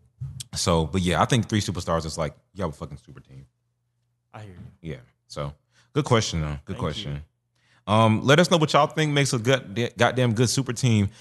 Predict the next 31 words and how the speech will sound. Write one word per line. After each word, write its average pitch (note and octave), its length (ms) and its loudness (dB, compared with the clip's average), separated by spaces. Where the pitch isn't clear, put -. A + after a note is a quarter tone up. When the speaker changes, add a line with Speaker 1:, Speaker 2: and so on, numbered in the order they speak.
Speaker 1:
and F#2+ 380 2
let C3+ 160 6
us C#3 180 4
know G#2+ 640 6
what A2 240 4
super A2+ 220 2
teams G#2 440 2
y'all F#2+ 360 6
would F2+ 80 -2
formulate F#2+ 480 -4
if F2 100 -6
y'all F2 160 0
could. E2 400 -8
Just, F2 220 -8
I F2 60 -8
guess, F#2 180 -6
fantasy F2 320 -4
draft D2 280 -6
type D2+ 200 -6
shit. C2+ 200 -12
Like, C#2+ 240 -8
who A2 120 0
would G2+ 120 2
y'all G2 120 4
put F2+ 100 2
on F2+ 80 0
the F2 60 0
same F2+ 200 -2
team F2 280 0
right E2 160 -2
now? D#2 420 -2